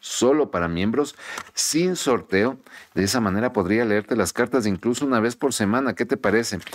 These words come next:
Otra vez estamos con fuerza, otra vez, igual que en la lectura anterior, iniciamos con dos arcanos mayores, dos arcanos muy poderosos además, ¿ah?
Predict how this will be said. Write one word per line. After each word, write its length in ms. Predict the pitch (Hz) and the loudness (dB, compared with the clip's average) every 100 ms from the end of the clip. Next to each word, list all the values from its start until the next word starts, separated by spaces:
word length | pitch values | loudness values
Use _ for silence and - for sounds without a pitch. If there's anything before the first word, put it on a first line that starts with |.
| - - - | -10 -12 -10
Otra 360 | - 196 208 233 | 0 0 2 2
vez 200 | 208 220 | 2 0
estamos 560 | 202 - 208 214 - - | -2 0 2 0 -2 -4
con 260 | 165 147 117 | -2 0 -2
fuerza, 640 | 147 180 196 185 202 185 - - - | 2 2 2 0 0 -2 -10 -18 -2
otra 380 | - 190 190 196 | 2 2 4 2
vez, 260 | 165 190 170 | 2 0 0
igual 220 | 139 156 | 0 0
que 100 | 156 | 0
en 60 | 175 | 0
la 60 | |
lectura 360 | 139 - 147 165 | 0 0 2 2
anterior, 400 | 165 151 135 156 | 2 0 0 0
iniciamos 720 | 156 143 120 - 147 156 143 | 0 -2 -2 -2 0 -2 -2
con 200 | 135 110 | 0 2
dos 180 | 131 135 | 2 2
arcanos 480 | 131 - 135 131 117 | 0 0 0 0 0
mayores, 640 | 98 87 107 110 127 - - - - - | -2 2 2 2 0 -4 -10 -14 -14 -16
dos 240 | - 143 160 | -2 2 2
arcanos 420 | 165 160 185 156 | 0 0 0 0
muy 160 | 160 160 | -2 0
poderosos 680 | 170 131 107 151 160 139 | 0 2 2 2 0 0
además, 480 | 104 87 87 82 76 | 0 0 0 -2 0
¿ah? 220 | 107 160 | 0 0